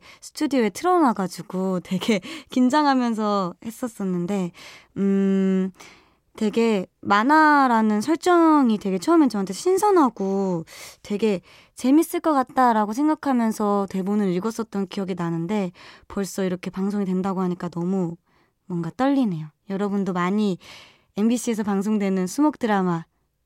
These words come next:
어쩌다 발견한 하루 많이 사랑해주셨으면 좋겠습니다. 네. 네, 핫벨트의 위로가 돼요라는 곡을 듣고 왔는데요.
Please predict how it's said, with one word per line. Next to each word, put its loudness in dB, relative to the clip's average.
어쩌다 -6
발견한 -4
하루 -4
많이 -4
사랑해주셨으면 -6
좋겠습니다. -12
네. -20
네, -4
핫벨트의 0
위로가 2
돼요라는 0
곡을 -4
듣고 -6
왔는데요. 2